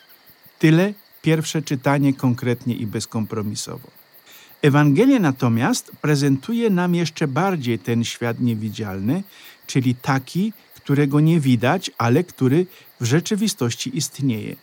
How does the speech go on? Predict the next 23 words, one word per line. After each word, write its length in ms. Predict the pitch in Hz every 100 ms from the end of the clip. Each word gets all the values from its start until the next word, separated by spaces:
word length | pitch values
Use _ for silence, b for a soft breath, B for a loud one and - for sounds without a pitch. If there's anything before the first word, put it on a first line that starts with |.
| _ B B B B
Mam 200 | 170 247
tu 120 | 262
na 120 | 226
myśli 340 | 202 208 - 190
świat 340 | - 175 156
demonów, 680 | 147 151 151 123 107 - -
które 340 | - 131 127
Jezus 420 | 127 143 135 139 123
wypędza 800 | 123 131 135 127 123 127 127 123 B B
z 120 | - -
opętanych 760 | 127 - 127 127 131 123 117
ludzi. 280 | 113 101 - - _ b b b -
One, 320 | 156 127 113
te 140 | 127
demony, 580 | 113 139 139 98 98 95 - b b b -
albo 360 | 127 165 147 131
jak 200 | 120 127
my 140 | 135
je 120 | 127
nazywamy, 580 | 120 110 117 117 113 107
diabły 580 | 101 113 110 110 123 139
czy 200 | - 104
szatan, 560 | - 101 101 120 165